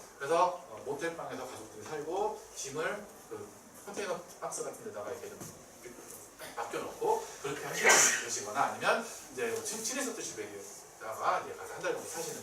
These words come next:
형태로 이렇게 하시는 분들도 있기 때문에 전세금 가지고 하시는 분들은 좀 그런 것들도 좀 주의해서 좀 이렇게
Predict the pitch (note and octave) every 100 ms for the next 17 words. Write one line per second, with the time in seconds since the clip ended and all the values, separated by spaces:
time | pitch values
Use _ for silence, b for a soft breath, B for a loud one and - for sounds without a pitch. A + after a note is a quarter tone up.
0 | - D3+ - D#3 - - - - - -
1 | - G#3 E3+ D3 - - D3 C#3 A#2 E3
2 | - - - - E3 G#3 G#3 F3+ D#3+ D3
3 | D3 D3+ C#3 C3 C3+ F#3+ - D3 C3 C3
4 | B2 E3 A2+ A#2+ A#2+ A#2 G#2+ - - A2
5 | - - - - - - -